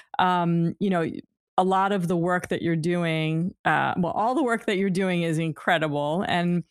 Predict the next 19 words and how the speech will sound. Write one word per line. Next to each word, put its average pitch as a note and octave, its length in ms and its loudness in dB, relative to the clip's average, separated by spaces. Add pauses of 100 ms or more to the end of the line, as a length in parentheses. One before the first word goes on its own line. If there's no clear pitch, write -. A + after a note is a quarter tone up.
(280)
I F#3+ 100 4
know G3+ 180 2
it F#3 120 -4
comes G3 320 0
from F3 180 -4
a E3 40 -2
huge F#3 540 -2
need. E3 540 0
So - 160 0
I F3 60 0
wanna G#3 200 0
kinda, C#4 280 0
like, G3 200 0
back F#3 320 0
up F3+ 220 -2 (100)
a E3 100 -2
little G3+ 340 0
bit D#3+ 400 -2
about, E3 560 0